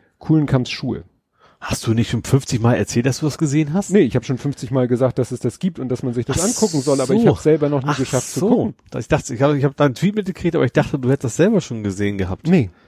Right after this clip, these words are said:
Speaker 2: Ach so.
Speaker 1: Bis
Speaker 2: Hm.
Speaker 1: dato.
Speaker 2: Das ging noch um den, auf den, um den, äh, Butler vom Kuhlenkampf oder war von
Speaker 1: Ja, ja,
Speaker 2: jetzt?
Speaker 1: das war auch,
Speaker 2: Ja.
Speaker 1: hatten wir hier auch mal, weil
Speaker 2: Mhm.
Speaker 1: das auch so im Zuge dieser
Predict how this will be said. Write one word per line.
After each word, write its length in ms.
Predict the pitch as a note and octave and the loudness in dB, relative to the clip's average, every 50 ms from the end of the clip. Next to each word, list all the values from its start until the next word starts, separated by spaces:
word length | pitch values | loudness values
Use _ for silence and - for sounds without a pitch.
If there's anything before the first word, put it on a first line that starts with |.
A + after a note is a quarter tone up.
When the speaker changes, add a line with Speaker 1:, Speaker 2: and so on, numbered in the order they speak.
| _ _ | _ _
Speaker 2:
Ach 100 | - B2 | -14 -10
so. 220 | - - A2 F#2+ - _ _ | -6 -4 -6 -6 -6 _ _
Speaker 1:
Bis 140 | - C#3+ B2 | -2 0 0
Speaker 2:
Hm. 60 | C3 | 2
Speaker 1:
dato. 480 | C#3 D3 D3 D#3 - D#3+ D3+ D3+ D#3 D#3+ - | 0 0 0 -2 -2 -2 -4 -4 -6 -2 -2
Speaker 2:
Das 140 | C#3 B2 - | -2 0 2
ging 140 | E3+ E3+ D#3 | 2 4 4
noch 120 | D3+ C3 | 4 2
um 260 | C3+ C#3+ C3 B2 B2+ | 0 -2 -4 -2 -2
den, 120 | B2+ C3 A#2+ | 0 0 0
auf 100 | B2 A#2 | 0 0
den, 160 | - C3 A#2+ | 0 -4 -4
um 140 | - A#2+ B2+ | -2 -4 -2
den, 320 | B2+ B2 A#2 A2+ A2+ A2 F#2+ | -2 -4 -4 -6 -8 -8 -4
äh, 300 | F2+ G2 G2 G2+ G#2 G2 - _ _ _ _ _ _ _ _ _ _ _ _ _ _ _ A2 _ - | -2 0 0 0 0 -2 -6 _ _ _ _ _ _ _ _ _ _ _ _ _ _ _ -20 _ -2
Butler 340 | B2 C3+ - - E3 F3 | -2 -2 -2 -2 -4 -4
vom 200 | C#3+ - E3+ D#3+ | -4 -6 -10 -12
Kuhlenkampf 520 | - - F3+ F3+ F3+ - - G#3 A3+ G#3 - | -8 -6 -6 -6 -6 -8 -10 -10 -10 -10 -10
oder 140 | D#3 C#3+ C#3 | -10 -6 -4
war 120 | C#3+ C#3+ - | -4 -4 -4
von 240 | - _ - C#3 D3 | -6 _ -4 2 4
Speaker 1:
Ja, 100 | D#3+ E3+ | 6 6
ja, 200 | E3+ E3 E3 E3+ | 6 6 6 6
Speaker 2:
jetzt? 80 | - D3+ | 4 2
Speaker 1:
das 300 | C#3+ - - - _ D3 | 2 -2 -4 -12 _ -2
war 140 | D3 D3+ - | -2 0 2
auch, 180 | C#3 C#3 - - - | 0 0 -2 -2 -8
Speaker 2:
Ja. 260 | C#3 B2 B2 B2 A#2+ | -8 0 2 4 4
Speaker 1:
hatten 160 | - - C3+ | 4 2 0
wir 80 | B2+ B2+ | 0 0
hier 160 | B2 C3 B2+ | 0 0 0
auch 160 | A2+ C3+ - | 0 -2 -2
mal, 220 | C3+ B2+ A#2+ A#2 A2 | 0 0 0 2 2
weil 80 | A#2+ | 2
Speaker 2:
Mhm. 40 | A2+ | 2
Speaker 1:
das 120 | A#2 D3+ C#3+ | 0 0 0
auch 180 | B2+ C3 C3 | -2 -2 -2
so 160 | - - B2+ | -2 -4 -6
im 180 | B2 B2+ A#2+ A2+ | -4 -4 -6 -8
Zuge 380 | - - - C3+ C3 B2 A#2+ A2+ | -10 -10 -8 -8 -4 -4 -6 -4
dieser 440 | A#2 A#2 A2+ A2+ A2 G#2+ G#2 G#2 | -4 -2 0 2 2 2 2 0